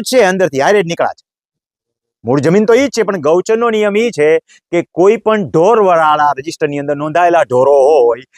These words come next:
અને જો એ રિઝર્વ ફોરેસ્ટ લાગુ ન પડતું હોય તો સો ગાયો હોય,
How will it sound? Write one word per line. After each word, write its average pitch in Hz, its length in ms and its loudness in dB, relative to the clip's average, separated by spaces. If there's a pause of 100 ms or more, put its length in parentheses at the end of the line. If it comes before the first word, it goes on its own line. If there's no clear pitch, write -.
(260)
અને 202 140 0 (100)
જો 202 80 2 (160)
એ 190 80 2 (760)
રિઝર્વ 214 360 0
ફોરેસ્ટ 202 300 -2
લાગુ 165 240 0
ન - 20 -2 (120)
પડતું 139 320 -4
હોય 127 160 -2 (180)
તો 214 80 4 (1200)
સો - 300 0 (600)
ગાયો 165 320 2
હોય, 85 120 -10